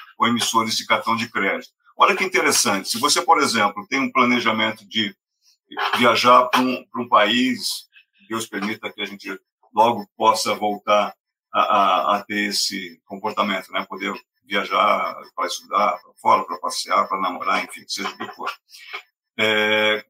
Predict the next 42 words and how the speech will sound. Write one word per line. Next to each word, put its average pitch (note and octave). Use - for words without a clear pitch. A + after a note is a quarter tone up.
se -
você F3+
faz B2+
este C3
planejamento G#2
com A#2
moeda G#2
que G#2+
normalmente G2+
é, F2+
é G#2
a G2
moeda F#2+
física, C#3+
as G2+
moedas F#2+
tradicionais, G2
o -
que G3+
que -
você G#3
precisa -
levar? A#2+
Ou D#3+
um F#3
cartão B2
de G#2
crédito B2+
internacional G#2+
pra A#2
você -
poder G2
fazer F#2+
as F#2+
transações, G2
normalmente, G2+
é, G#2
fora G#2+
do G2+
Brasil, G2+
com A2+
mu-, G#2+